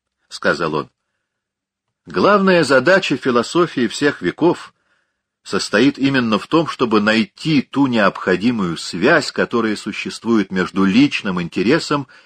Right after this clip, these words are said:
и общим. Но это не к делу, а к делу то, что мне только нужно поправить твое сравнение.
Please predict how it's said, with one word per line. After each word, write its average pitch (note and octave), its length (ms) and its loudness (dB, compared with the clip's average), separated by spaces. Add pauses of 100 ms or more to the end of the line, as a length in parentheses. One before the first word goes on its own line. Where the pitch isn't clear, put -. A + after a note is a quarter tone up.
(100)
и B2 180 2
общим. - 500 -2 (1200)
Но G#2+ 160 2
это F3 240 4
не E3 140 2
к B2+ 80 -4
делу, G2 400 2 (1080)
а F#2+ 140 0
к D#2+ 80 -10
делу B2 280 4
то, D#3+ 200 2
что A#2+ 240 0
мне C3+ 180 0
только C3 320 0
нужно C3 460 -2 (340)
поправить A#2+ 680 2
твое A2+ 300 2
сравнение. E2+ 720 -6